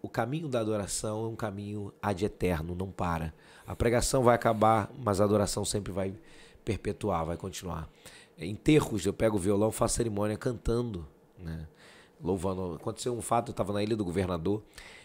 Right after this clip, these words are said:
e fui fazer um enterro e tinha um padre lá que ia fazer também, mas a neta queria que eu desse umas palavras. E ele falou assim, "Cadê o pastor?"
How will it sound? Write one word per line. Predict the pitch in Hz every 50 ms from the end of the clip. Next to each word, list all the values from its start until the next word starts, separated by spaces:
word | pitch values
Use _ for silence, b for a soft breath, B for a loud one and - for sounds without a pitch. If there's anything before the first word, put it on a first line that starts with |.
| B B -
e | - 85 90 92 92 92 90 87 87 85
fui | 78 - -
fazer | - - 95 78 98
um | 98
enterro | 95 85 - - 110 110 95 95 98 87 - - -
e | - 87
tinha | - - - - 101
um | 92
padre | - - 110 117 120 117 95 87 87 87
lá | 87 90 98 101 90 - B B B B B B B
que | - - 87
ia | 87
fazer | - 101 92 78 90 90
também, | - 95 87 92 104
mas | 107 107 95 80 73
a | 90 87 82 80 80
neta | 82 90 104 113 117 - - 92
queria | - - 95 98 95
que | - - 107
eu | 107 104
desse | 101 104 101 -
umas | 101 101 98 -
palavras. | - - 113 113 104 107 107 104 90 85 82 - B B B B B B B B
E | - 104
ele | 104 104
falou | - 110 107 101
assim, | - - 120 113
"Cadê | - 160 160 185
o | 160
pastor?" | - 147 117 - - - 117 98 90 76